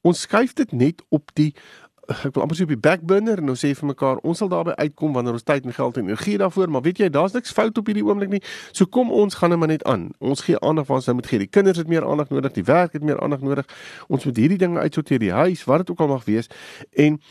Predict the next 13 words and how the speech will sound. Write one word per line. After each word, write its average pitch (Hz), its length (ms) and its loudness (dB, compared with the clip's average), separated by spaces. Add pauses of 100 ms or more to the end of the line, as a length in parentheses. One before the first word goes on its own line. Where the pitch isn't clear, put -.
(400)
as 190 160 4
ons 247 160 -2
vir 180 80 0
mekaar 175 380 2
gaan 131 180 -2
vra, 180 320 2
"Wanneer 139 240 0
laas 175 200 -2
het 147 120 -8
julle 135 180 2
met 131 180 -2
mekaar 143 340 0
gesels?" - 640 -4